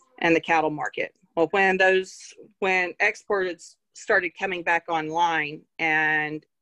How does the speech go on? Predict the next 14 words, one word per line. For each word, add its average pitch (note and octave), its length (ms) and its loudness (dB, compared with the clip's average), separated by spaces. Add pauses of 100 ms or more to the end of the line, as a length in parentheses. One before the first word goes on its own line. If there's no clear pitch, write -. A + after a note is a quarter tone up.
(100)
Egypt G3 600 -2
allowed, E3 720 2 (600)
um, D3+ 360 -6 (200)
exports E3+ 520 -2
to E3+ 100 -6
come D#3+ 260 -4
back, D3+ 320 2 (840)
the E3+ 120 2 (200)
tongue B3 380 0
alone F3+ 800 -2 (220)
added D#3+ 360 -2
six - 500 -8
dollars D#3+ 840 0 (960)
value D3 800 0